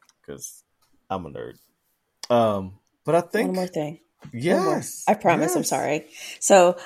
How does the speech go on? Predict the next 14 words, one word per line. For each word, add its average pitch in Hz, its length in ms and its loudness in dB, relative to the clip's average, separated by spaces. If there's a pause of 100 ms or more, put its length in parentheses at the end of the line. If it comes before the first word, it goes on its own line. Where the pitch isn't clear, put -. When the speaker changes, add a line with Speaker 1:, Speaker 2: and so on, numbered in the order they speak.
Speaker 2:
update 233 400 6
on 196 200 0
my 180 160 2
Dragon 180 320 0
Ball 175 120 2
Z 165 220 0
rewatch. - 480 -4
It's - 160 -4
going 165 240 -4
a 165 60 -2
little 165 240 -2
slowly, - 420 -2
I 156 80 -2
know. 147 320 -6